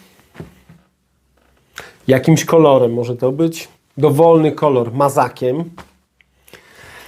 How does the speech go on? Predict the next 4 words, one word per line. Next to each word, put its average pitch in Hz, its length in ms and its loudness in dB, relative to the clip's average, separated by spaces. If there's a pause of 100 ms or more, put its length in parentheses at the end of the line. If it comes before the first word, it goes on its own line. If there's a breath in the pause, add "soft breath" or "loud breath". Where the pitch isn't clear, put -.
(200 loud breath)
Zamazujesz 160 960 2
to 151 160 -2
imię 147 540 -2 (3000 soft breath)
ołówkiem. 127 680 2